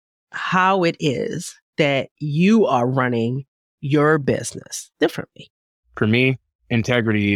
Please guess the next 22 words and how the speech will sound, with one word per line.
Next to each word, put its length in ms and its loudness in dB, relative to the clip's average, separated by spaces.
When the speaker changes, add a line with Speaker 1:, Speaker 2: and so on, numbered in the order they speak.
Speaker 2:
is 180 0
at 180 2
the 100 0
forefront. 560 -2
And 500 0
the 140 -2
way 160 2
I 100 2
feel 340 0
is 260 -2
if 400 -2
I 120 -2
can't 300 -4
deliver 480 0
on 140 0
what 120 0
I 60 0
say 200 -4
I'm 120 0
gonna 120 -2
deliver 480 -2
on, 240 0